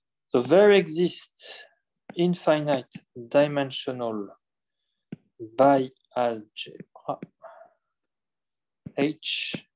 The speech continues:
with a non-invertible antipode. And this correspond to,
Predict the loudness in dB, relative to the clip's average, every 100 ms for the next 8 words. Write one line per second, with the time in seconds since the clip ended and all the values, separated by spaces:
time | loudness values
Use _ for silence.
0 | _ -6 -2 -2 -6 -14 _ -20 _ _
1 | _ _ _ _ -16 -16 _ _ _ _
2 | _ -20 -10 -2 -2 -2 -10 -6 0 4
3 | 4 2 -2 -6 -12 _ _ -20 -20 _
4 | _ -20 -20 _ _ _ -18 -18 _ -20
5 | _ -6 -4 -4 -8 -12 _ -12 -4 -4
6 | -4 -12 _ -16 -6 -4 -2 -4 -10 _
7 | _ _ _ _ _ _ _ _ _ _
8 | -6 -6 -8 -20 -12 -10 -10 -16 _ _
9 | _ _ _ _ -18 -18 -20 _ _ _
10 | _ _ _ _ _ _ _ -20 -20 -20
11 | _ _ -2 4 4 4 4 4 4 0
12 | 0 0 0 -2 -2 -2